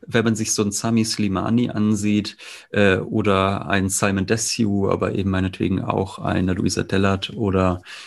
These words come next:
äh, eine Diana zu Löwen. Das, das, das, ich seh mir das ganz gerne an, weil man da doch, äh, viel über die Extreme des Zeitgeistes so sieht, ne? Also bei Dellert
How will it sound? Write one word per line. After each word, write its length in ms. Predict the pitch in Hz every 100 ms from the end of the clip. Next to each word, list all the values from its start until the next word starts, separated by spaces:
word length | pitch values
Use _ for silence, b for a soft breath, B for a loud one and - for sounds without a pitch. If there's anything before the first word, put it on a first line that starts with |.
| B
äh, 160 | - 87
eine 400 | - - 92 92
Diana 340 | 92 92 92
zu 200 | - -
Löwen. 480 | 92 98 117 117 104
Das, 300 | 104 - -
das, 220 | 101 -
das, 460 | - - - - - _ _ 113 117
ich 180 | 113 -
seh 160 | 127
mir 120 | 151
das 180 | 139 117
ganz 180 | 117 110
gerne 240 | 120 113
an, 300 | - 117 127 B B -
weil 120 | 117
man 140 | 117
da 100 | 113
doch, 260 | 107 107 -
äh, 140 | 107
viel 380 | 98 - 127 131
über 180 | 117 110
die 120 | 113
Extreme 580 | 107 - - 131 120 117
des 180 | 110 -
Zeitgeistes 800 | 120 123 - 95 87 - 95 -
so 140 | 101
sieht, 320 | 92 92 92
ne? 240 | 101 113 -
Also 260 | 98 101
bei 540 | 95 92 92 92 92 -
Dellert 380 | 101 98 98 95